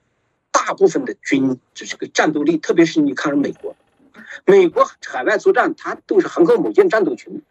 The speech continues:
它是从海上来的。如果把这个黑海和亚速海这地方控制住了以后，呃，把克里米亚把住以后，这个对阻-，阻-，阻挡西方的这个进攻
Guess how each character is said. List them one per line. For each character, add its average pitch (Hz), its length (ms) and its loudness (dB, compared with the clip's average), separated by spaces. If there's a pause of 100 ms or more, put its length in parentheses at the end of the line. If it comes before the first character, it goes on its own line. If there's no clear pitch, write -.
(280)
它 254 160 0
是 277 100 -4
从 262 220 -8
海 - 220 -10
上 165 180 -4
来 - 160 -16
的。 - 80 -20 (480)
如 269 320 4
果 262 140 0
把 233 180 0
这 226 120 -4
个 214 80 -4
黑 285 180 -10
海 202 140 -12
和 190 100 -4
亚 247 160 2
速 285 140 -4
海 - 260 -12
这 - 140 -14
地 - 80 4
方 - 180 -4
控 240 180 -2
制 202 120 -2
住 - 160 -8
了 - 80 -4
以 - 80 -10
后， - 180 -20 (1300)
呃， 427 420 -2 (300)
把 - 100 0
克 - 160 -4
里 220 100 0
米 165 80 2
亚 175 220 0 (140)
把 - 80 -20 (100)
住 - 140 -8
以 107 100 -8
后， - 220 -8 (760)
这 - 120 2
个 156 80 -6
对 - 280 4
阻-， - 300 0
阻-， - 340 -2
阻 175 200 2
挡 - 180 -2
西 - 220 0
方 180 180 4
的 156 80 4
这 117 140 -8
个 - 80 -14
进 139 200 0
攻 143 240 0